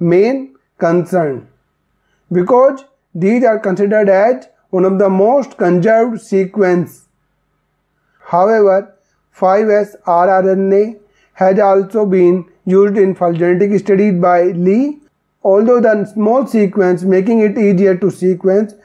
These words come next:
but the data have been suspect because of the large deviation. Apart from these, the D N A coding for other molecules such as rubisco and actin protein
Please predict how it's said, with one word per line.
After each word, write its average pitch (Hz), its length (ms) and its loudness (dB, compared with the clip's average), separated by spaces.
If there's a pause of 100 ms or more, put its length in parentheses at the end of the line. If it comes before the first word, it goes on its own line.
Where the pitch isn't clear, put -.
(240)
but 185 180 0
the 196 140 0
data 185 340 -2
have 185 300 0
been 196 180 -2
suspect - 760 -4 (220)
because 185 320 0
of 185 120 0
the 247 100 2
large 214 440 0 (320)
deviation. 139 720 -4 (1200)
Apart 190 420 -2
from 214 280 -2
these, 214 340 -2 (240)
the 180 160 2
D 175 180 2
N 208 140 0
A 220 100 -4
coding 196 300 0
for 190 520 -2
other 180 220 0
molecules 196 640 0
such 175 200 0
as 180 200 2
rubisco 180 580 -2
and 180 120 -2
actin 196 420 -2
protein 196 560 0